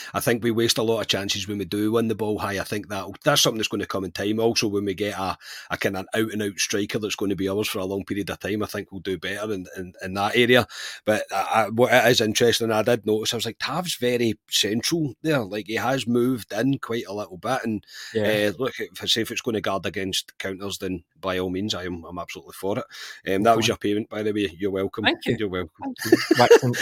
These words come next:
Speaker 2: waxing lyrical.
Speaker 1: Yeah, waxing lyrical about Tav. Um, we'll come on to the new signings. Um, Silva,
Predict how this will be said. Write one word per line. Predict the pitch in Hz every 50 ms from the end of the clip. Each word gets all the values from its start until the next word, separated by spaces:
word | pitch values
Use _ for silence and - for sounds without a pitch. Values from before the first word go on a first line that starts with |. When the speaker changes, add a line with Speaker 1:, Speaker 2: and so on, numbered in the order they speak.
| 349 - - 123
Speaker 2:
waxing | 139 147 123 - - - 127
lyrical. | 131 135 143 135 156 156 156 151 - - - - - - - - _ _
Speaker 1:
Yeah, | - 143 147 147 156 135 135 - - - - - - 392 -
waxing | 156 156 156 147 156 147
lyrical | 131 127 143 143 - 156 139 135
about | 123 107 -
Tav. | - 120 120 123 127 - - - - - - -
Um, | 139 151 151 156 151
we'll | 143 143
come | - 170 196
on | 208
to | 185
the | 202 196
new | 170 151 143
signings. | 123 - 120 120 131 147 156 143 - - - _ _ -
Um, | 143 143 135 135 120
Silva, | - - - 147 160 165 165 170 156 123